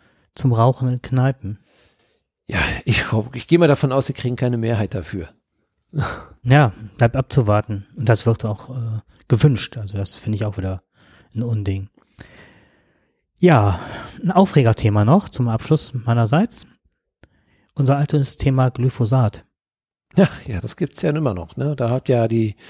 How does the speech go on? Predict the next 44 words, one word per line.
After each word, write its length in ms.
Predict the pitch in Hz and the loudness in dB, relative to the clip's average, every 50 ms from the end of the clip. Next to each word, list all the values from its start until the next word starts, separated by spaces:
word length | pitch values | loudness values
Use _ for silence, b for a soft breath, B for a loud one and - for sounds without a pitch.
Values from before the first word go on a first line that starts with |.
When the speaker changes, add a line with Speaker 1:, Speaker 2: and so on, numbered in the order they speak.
| B B B | B B B
Speaker 2:
C 160 | B - 143 | B 0 2
D 80 | 131 139 | 2 2
U 100 | 151 160 | 0 0
für 200 | - - 156 143 | 2 2 4 4
gesorgt. 500 | 151 147 139 156 127 92 80 - - - - _ _ _ _ _ _ _ _ _ | 4 6 6 6 4 4 2 -4 -12 -20 -20 _ _ _ _ _ _ _ _ _
Speaker 1:
Ja, 360 | - 170 156 135 110 95 - _ _ _ _ _ _ _ _ _ _ _ _ _ _ | 6 6 6 6 4 0 -6 _ _ _ _ _ _ _ _ _ _ _ _ _ _
das 280 | - - 127 - - | -2 -2 -2 -2 -2
ist, 300 | 147 - - - - - - | -6 -8 -8 -10 -10 -8 -4
ähm, 440 | 156 156 147 143 135 139 135 127 120 _ _ _ _ _ _ _ _ - b b b b b b b b b b b b b b b b _ _ _ _ _ _ _ _ _ _ _ _ _ _ | -2 0 0 0 -2 -4 -6 -8 -10 _ _ _ _ _ _ _ _ -20 b b b b b b b b b b b b b b b b _ _ _ _ _ _ _ _ _ _ _ _ _ _
wobei 440 | - 156 151 - - 180 180 175 165 | -2 -2 0 2 4 4 4 4 2
ich, 340 | 165 170 160 - - - _ _ _ _ _ _ - | 0 -4 -8 -8 -10 -18 _ _ _ _ _ _ -14
ich 120 | - - | -10 -6
kann's 240 | - - 180 175 - | -2 0 0 0 0
kaum, 360 | - - 170 165 170 170 - - | 2 2 4 4 2 0 -4 -4
ähm, 480 | - 180 160 151 147 143 143 143 151 143 - - - _ _ | -2 2 2 4 4 2 2 0 -2 -6 -8 -14 -20 _ _
in 140 | - 143 131 | 0 2 4
Worte 260 | 170 185 - - 147 | 4 2 2 0 -4
fassen, 320 | - - - 120 - - 120 | -4 -4 -6 -6 -4 -4 -4
was 120 | 123 - | -4 -2
mich 120 | - 117 - | -4 -6 -4
so 100 | - 120 | -4 -6
verunsichert. 920 | - - 135 170 170 135 123 110 113 117 104 - 113 113 117 - - - B B B B B B B B B B B B B B B _ - | -4 -6 -6 -4 -4 -6 -4 -2 -4 -4 -2 -2 -2 -2 -2 -4 -10 -20 B B B B B B B B B B B B B B B _ 2
Ähm, 360 | 151 143 139 135 127 127 135 165 | 4 6 6 4 4 2 -2 -6
ich 120 | - - - | -2 0 2
habe 120 | 175 208 | 4 4
immer 160 | 180 185 185 | 6 6 6
mehr 160 | 170 160 160 | 6 6 4
Podcasts 540 | 143 - 202 208 - - 127 120 - - - | 2 2 0 0 0 0 -2 -2 -2 -2 0
gehört 280 | - 123 110 120 123 - | 2 4 4 4 2 2
in 80 | 113 | 0
letzter 240 | 117 113 - - 107 | -2 0 0 0 0
Zeit 260 | - - 127 127 - | 2 2 2 2 2
und 140 | 131 120 117 | 0 -2 0
Dinge 240 | 113 147 156 151 127 | 0 0 2 0 0
gelesen, 380 | - 120 117 117 120 113 113 113 | 0 -2 -2 0 0 0 -2 -2
die 100 | 120 143 | 0 0
einfach 240 | 123 123 - 131 | 0 0 2 0
sagen, 400 | 117 - 123 117 117 127 131 131 | 2 4 4 4 4 4 2 0
so, 260 | 123 120 127 123 123 117 | 2 2 4 4 4 2
das 200 | - 123 - - | 0 -2 -2 -2
mit 100 | 117 120 | -2 -2
dem 120 | 120 113 | 0 0
Glyphosat 520 | 107 117 117 - 120 107 104 113 135 - | 0 -2 -2 0 0 0 2 0 0 0
und, 160 | - 120 120 | -2 -4 -6